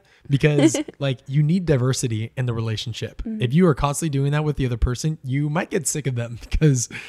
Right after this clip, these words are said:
Speaker 1: I get sick of all of my friends when I spend too much time with them. We have all the same interests 'cause it's like, I, I think I kinda need a break. But for the most part,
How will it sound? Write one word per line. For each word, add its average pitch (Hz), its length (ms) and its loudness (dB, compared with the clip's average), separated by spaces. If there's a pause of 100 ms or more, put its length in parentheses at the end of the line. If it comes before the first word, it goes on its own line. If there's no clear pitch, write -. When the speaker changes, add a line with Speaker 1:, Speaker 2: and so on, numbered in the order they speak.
(400)
Speaker 1:
I 160 80 2
get 180 160 2
sick 180 100 0
of 156 100 2
all 143 140 2
of 127 60 0
my 139 140 0
friends 117 280 -4
when 117 80 -2
I 113 40 -2
spend 113 300 -4
too 135 140 -4
much 127 220 -4
time 123 180 -2
with 143 140 -2
them. 147 140 0
We 123 100 0
have 117 140 -4
all 123 120 -4
the 120 100 -2
same 117 200 -4
interests 160 400 -2
'cause - 80 -8
it's 120 100 -8
like, 120 280 -4 (440)
I, 480 300 -4
I - 60 -8
think 202 180 -2
I - 20 4
kinda 143 240 0
need 123 140 0
a - 20 -2
break. 110 380 -8 (400)
But 143 340 2 (320)
for - 80 2
the 151 80 4
most 151 220 0
part, 110 200 -6